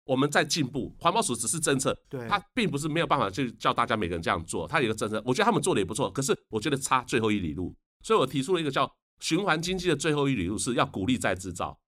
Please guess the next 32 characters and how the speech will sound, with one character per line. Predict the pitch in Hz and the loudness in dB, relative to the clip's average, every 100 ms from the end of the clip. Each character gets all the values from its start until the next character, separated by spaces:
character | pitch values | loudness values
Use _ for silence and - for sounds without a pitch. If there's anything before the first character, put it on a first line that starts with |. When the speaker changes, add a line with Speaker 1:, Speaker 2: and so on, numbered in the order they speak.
| _ _ | _ _
Speaker 1:
我 | 147 | -2
们 | 196 | 0
现 | 254 | 0
在 | - | 0
只 | 123 | -2
是 | 180 | -4
鼓 | 110 131 | -4 -2
励 | 143 | 0
回 | 113 | 0
收 | 120 | 0
嘛， | 110 90 | 0 2
回 | 165 | 2
收 | 202 196 - _ _ | 2 0 -4 _ _
做 | - 170 | 2 2
了， | 117 - _ - | 2 -6 _ -6
拿 | 127 | -2
回 | 135 | 0
收 | 139 | 0
基 | 139 131 | 0 -2
金， | 127 131 | -4 -4
那 | |
现 | 143 143 | 0 2
在 | 117 107 107 _ | 2 -2 -8 _
没 | - 151 | 0 2
有 | 117 | 4
人 | |
用， | 131 120 | 4 2
它 | 123 | 0
只 | 110 | -2
好 | 92 | 0
烧 | 101 | -2
掉。 | 98 82 | -2 -6